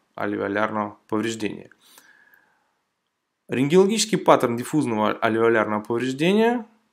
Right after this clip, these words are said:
или изменение по типу диффузного альвеолярного повреждения кажется уместным вариантом рентгенологического заключения при диффузном поражении легких у пациентов, находящихся на респираторной поддержке.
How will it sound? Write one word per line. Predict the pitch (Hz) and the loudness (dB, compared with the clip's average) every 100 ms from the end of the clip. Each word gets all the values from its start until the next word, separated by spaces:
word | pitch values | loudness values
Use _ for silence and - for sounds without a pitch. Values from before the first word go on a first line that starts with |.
| _ _ | _ _
или | 104 104 - | -14 -12 -8
изменение | 143 135 156 156 139 117 | -2 4 6 6 6 4
по | 123 | 2
типу | 131 135 113 110 | -2 -2 -6 -8
диффузного | 113 143 117 107 98 | -6 -6 -6 -4 -4
альвеолярного | 101 104 110 104 92 95 | -2 -2 0 -2 -4 -8
повреждения | 117 110 117 117 104 | -6 -6 -4 -4 -4
кажется | - 113 104 - | -2 -2 0 -2
уместным | 151 147 151 127 - 104 | 0 2 4 4 0 -6
вариантом | 107 104 87 104 - | -6 -6 -10 -16 -10
рентгенологического | 117 113 117 120 120 120 - - | -8 -6 -4 -4 -6 -8 -10 -8
заключения | 110 117 143 - 247 254 | -8 -8 -8 -4 -2 -2
при | 226 175 | -2 -6
диффузном | 165 170 - 180 160 151 | -6 -6 -4 -2 -2 0
поражении | 139 135 139 139 | 0 0 -2 -4
легких | 135 131 127 123 - _ _ _ _ | 0 0 -2 -14 -16 _ _ _ _
у | - | -12
пациентов, | - 131 - 123 113 - - | -8 -8 -6 -6 -6 -10 -12
находящихся | - 113 110 107 - - - _ _ _ _ _ | -10 -2 -2 -2 -10 -12 -12 _ _ _ _ _
на | 135 123 | 0 2
респираторной | 107 104 123 113 120 110 107 | 2 -2 -6 -6 -4 -6 -6
поддержке. | 107 110 113 107 - | -6 -6 -6 -8 -12